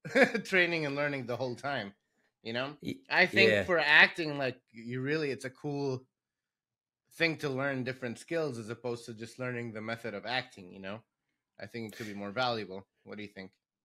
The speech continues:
Speaker 2: F-, for me, when I was training here in Germany, it was pretty wild because, uh, um, it was really crazy, actually, because I'd come to, to Germany when my son was about to be born here.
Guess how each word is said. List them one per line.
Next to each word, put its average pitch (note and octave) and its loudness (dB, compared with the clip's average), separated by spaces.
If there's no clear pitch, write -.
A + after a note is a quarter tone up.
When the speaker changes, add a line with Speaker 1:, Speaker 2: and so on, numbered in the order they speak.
Speaker 2:
F-, - -10
for C#3+ 6
me, D3 10
when C#3+ 6
I B2 6
was A2 4
training G#2+ 4
here G2+ -4
in F2+ -4
Germany, F#2 -2
it F2+ -8
was F#2+ -6
pretty A2 0
wild F2 0
because, F2 -6
uh, E2+ 0
um, E2+ -6
it - -20
was G2+ -6
really G#2+ 6
crazy, G2 2
actually, F2 -2
because F#2 -6
I'd F#2 -4
come F#2+ 0
to, F2+ -4
to F2 -12
Germany F#2 -6
when F2 -6
my E2 -8
son G2 -2
was F2+ -6
about E2+ -4
to - -16
be F2 -8
born E2+ -8
here. E2+ -10